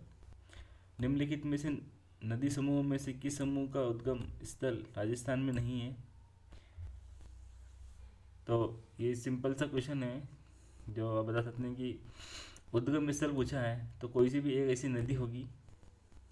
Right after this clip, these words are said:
जो, जिसका उद्गम स्थल जो है वो राजस्थान में नहीं होगा,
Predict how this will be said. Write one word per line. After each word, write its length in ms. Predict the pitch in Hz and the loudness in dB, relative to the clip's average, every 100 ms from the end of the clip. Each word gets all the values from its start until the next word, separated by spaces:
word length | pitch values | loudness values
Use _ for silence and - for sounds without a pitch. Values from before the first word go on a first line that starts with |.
| - | -12
जो, 380 | 110 123 120 - | -2 0 -2 -6
जिसका 240 | 107 110 127 | -8 -2 0
उद्गम 320 | 117 127 123 | 4 4 2
स्थल 260 | 120 127 120 | -2 -2 -2
जो 120 | 127 | 0
है 120 | 131 | 0
वो 340 | 117 156 - - - - - - - - - - - - - | 2 0 0 -4 -4 -4 -12 -18 -20 -20 -20 -20 -20 -12 2
राजस्थान 420 | 110 113 - 123 | 2 4 0 0
में 120 | 127 | 2
नहीं 280 | 117 107 110 | 0 0 0
होगा, 380 | 104 90 87 87 | -2 -4 -6 -8